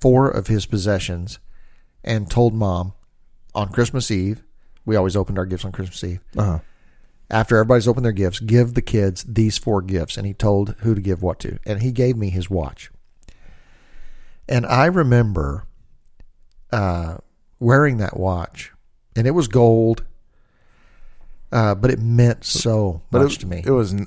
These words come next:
Speaker 2: nicer, not like leather band or anything. It
Speaker 1: No,
Speaker 2: was
Speaker 1: gold band, gold, and it had three, three of the, the, let's see, the, uh, the, the twelve, the nine, and the six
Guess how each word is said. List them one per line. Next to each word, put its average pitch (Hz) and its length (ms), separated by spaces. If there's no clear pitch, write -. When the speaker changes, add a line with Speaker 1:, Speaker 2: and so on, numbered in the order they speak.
Speaker 2:
nicer, 110 440
not 98 160
like 95 100
leather 98 240
band 90 320
or 85 40
anything. 82 260
It - 20
Speaker 1:
No, 120 240
Speaker 2:
was 95 80
Speaker 1:
gold 117 340
band, 120 480
gold, 117 420
and 110 160
it 104 60
had 101 300
three, 131 220
three 139 240
of 107 160
the, 98 320
the, 104 280
let's 110 160
see, 110 220
the, 92 360
uh, 82 200
the, 110 280
the - 120
twelve, 123 680
the 101 400
nine, 107 540
and 82 140
the 85 60
six - 600